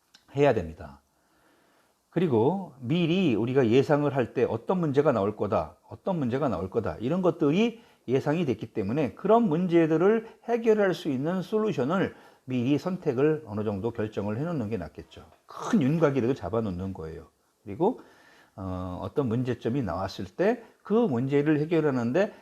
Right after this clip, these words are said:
가장, 어, 적합한 방법을 선택을 해서, 어, 해결하도록 이렇게, 에, 해야 되겠죠.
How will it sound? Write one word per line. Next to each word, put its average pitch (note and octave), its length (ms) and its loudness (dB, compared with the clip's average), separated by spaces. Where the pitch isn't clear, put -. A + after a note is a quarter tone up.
가장, E3 580 2
어, F2 480 -10
적합한 C3 520 -2
방법을 F#2+ 440 -2
선택을 A#2+ 500 -4
해서, E3 340 -4
어, D#2+ 440 -16
해결하도록 F#2+ 680 -10
이렇게, A#2 480 -8
에, F2+ 60 -16
해야 D3 160 0
되겠죠. G#2+ 560 -6